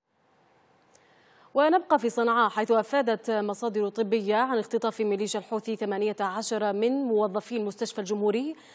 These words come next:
في ظل انتهاكات واسعة تمارسها بحق المواطنين والموظفين الحكوميين.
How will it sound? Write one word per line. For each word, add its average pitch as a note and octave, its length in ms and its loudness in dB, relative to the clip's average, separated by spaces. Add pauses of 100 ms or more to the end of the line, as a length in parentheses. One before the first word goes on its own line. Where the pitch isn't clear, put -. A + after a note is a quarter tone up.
(160)
في A#3+ 100 0
ظل A3+ 180 4
انتهاكات A3 640 -2
واسعة A3+ 720 0
تمارسها G#3 540 -4
بحق G#3 480 -6
المواطنين G#3 580 0
والموظفين A3+ 880 2
الحكوميين. F#3+ 760 -2